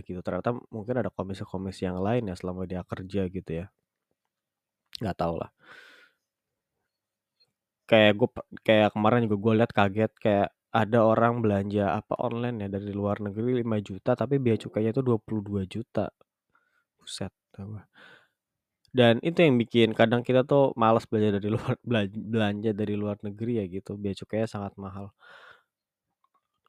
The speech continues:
Meskipun ya, eh, ada sih katanya beberapa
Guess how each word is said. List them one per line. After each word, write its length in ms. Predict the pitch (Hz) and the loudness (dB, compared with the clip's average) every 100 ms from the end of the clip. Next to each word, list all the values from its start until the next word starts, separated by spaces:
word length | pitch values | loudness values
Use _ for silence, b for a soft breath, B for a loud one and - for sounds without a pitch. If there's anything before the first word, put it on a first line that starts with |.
| - | -6
Meskipun 560 | 131 117 127 123 170 | -2 0 2 6 6
ya, 200 | 120 101 - _ _ _ - | 8 4 2 _ _ _ 0
eh, 320 | 113 110 110 | 4 6 6
ada 280 | 98 120 127 120 | 6 4 4 2
sih 80 | 123 | 2
katanya 400 | 113 101 101 113 | 0 0 0 0
beberapa 1080 | 117 104 104 101 101 _ 104 101 101 101 98 | -2 -2 -2 -2 -2 _ -2 0 0 0 -2